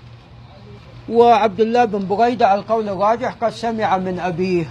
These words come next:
وإن كان الإمام البخاري قد توقف بعض الشيء في سماعه من أبيه، ولكن قد خرج له في كتابه الصحيح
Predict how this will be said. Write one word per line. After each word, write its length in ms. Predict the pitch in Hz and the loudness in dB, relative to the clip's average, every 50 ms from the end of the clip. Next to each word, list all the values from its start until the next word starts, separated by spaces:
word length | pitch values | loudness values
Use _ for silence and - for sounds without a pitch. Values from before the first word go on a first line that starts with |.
| - - - | -10 -14 -6
وإن 300 | 254 262 240 220 208 190 - | -2 0 0 0 0 -4 -4
كان 260 | 202 208 214 214 196 196 | -2 -2 0 0 -2 -4
الإمام 500 | 180 180 175 175 185 196 208 202 185 175 | -4 -4 -4 -4 -2 -2 -2 -2 -2 -6
البخاري 580 | 165 151 151 160 - - 190 208 220 254 269 | -6 -6 -8 -8 -4 -2 -2 0 0 -2 -4
قد 200 | - - 247 233 233 | -4 -4 -4 -4 -4
توقف 560 | - 180 180 185 190 190 - - 170 160 156 - - - - - - - - - - - - - - - - - - - | -4 -2 0 0 0 0 -2 -4 -4 -4 -4 -8 -14 -20 -20 -20 -20 -20 -20 -20 -20 -20 -20 -20 -20 -20 -20 -20 -18 -4
بعض 320 | 165 214 202 170 185 170 185 | 2 2 4 4 2 0 -2
الشيء 440 | 165 - - - 196 190 180 151 123 - - - | -6 -8 -4 -4 -4 -4 -4 -6 -10 -14 -16 -12
في 120 | 190 175 | -12 -12
سماعه 520 | - - 185 175 180 190 208 214 214 220 214 | -10 -10 -10 -8 -4 0 0 2 2 2 0
من 320 | 175 190 220 220 208 196 | -2 -2 -4 -4 -4 -4
أبيه، 440 | 175 185 170 151 208 247 269 269 - - - - - - - - - - - - | -6 -6 -4 -2 -2 -2 -2 -2 -4 -6 -12 -20 -20 -20 -20 -20 -20 -18 -6 -2
ولكن 500 | 254 247 220 214 214 220 220 240 240 233 | 0 0 2 2 2 0 0 -2 -4 -6
قد 280 | - - 233 226 160 170 | -2 -2 -2 -2 -2 -4
خرج 440 | - 208 240 262 247 240 208 185 | -4 -2 -2 0 0 -2 -2 -2
له 320 | 226 240 254 208 220 269 - - | -2 -2 -2 -2 -4 -4 -6 -6
في 120 | 247 226 | -6 -6
كتابه 580 | - 220 208 - 254 285 285 - - 240 190 220 | -6 -8 -6 -4 -2 -2 -2 -2 -4 -4 -4 -4
الصحيح 580 | 220 - - 226 185 151 190 196 160 - - | -6 -6 -2 -2 -2 0 -2 -4 -6 -8 -8